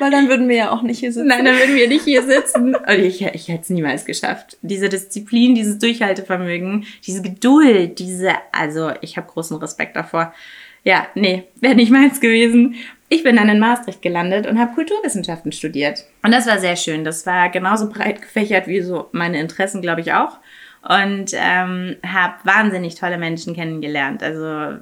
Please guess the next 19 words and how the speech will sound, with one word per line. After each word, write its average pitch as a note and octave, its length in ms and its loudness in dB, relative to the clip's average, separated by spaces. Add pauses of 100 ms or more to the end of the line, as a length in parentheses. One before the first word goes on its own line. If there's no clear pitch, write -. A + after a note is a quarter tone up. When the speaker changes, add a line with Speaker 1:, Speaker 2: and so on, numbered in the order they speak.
(180)
Speaker 2:
ich, - 200 -16 (180)
das - 220 -14
war D3 80 -12
einfach C#3+ 340 -14
wirklich E3 240 -20
die - 120 -16
geilste - 360 -8
Zeit, F3 380 -12
so - 240 -12 (140)
Studienjahre. D3 840 -6 (380)
Und, E3+ 420 -4
ähm, F3 360 -2
hatte F#3+ 420 -4 (460)
richtig A#3 500 -2
schön G3 360 0
Erasmus F#3 840 -4
in F3+ 280 -6
Barcelona, F3 840 -2 (240)
ein G#3+ 100 2